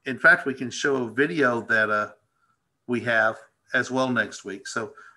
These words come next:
I may add that to, I will add that to the slideshow and produce that. So,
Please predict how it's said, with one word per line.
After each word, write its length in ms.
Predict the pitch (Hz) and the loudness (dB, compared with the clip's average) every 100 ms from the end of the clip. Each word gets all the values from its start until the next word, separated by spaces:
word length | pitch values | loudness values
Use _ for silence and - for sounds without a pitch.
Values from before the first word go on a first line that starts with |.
| - | 2
I 100 | 151 | 4
may 180 | 147 139 | 6 6
add 140 | 135 | 6
that 200 | 131 123 | 4 2
to, 100 | 127 | 0
I 80 | 135 | 2
will 200 | 135 139 | 4 6
add 220 | 127 117 | 6 6
that 200 | 120 117 | 2 2
to 80 | 110 | 0
the 60 | 101 | -10
slideshow 680 | - 107 104 - 110 107 104 - _ _ - | -4 -2 -2 -2 -4 -4 -8 -18 _ _ -14
and 360 | 113 113 110 | -10 -8 -8
produce 380 | - 107 107 104 | -6 -6 -6 -6
that. 420 | 101 98 95 - | -8 -6 -8 -12
So, 300 | - 113 104 | -12 -10 -10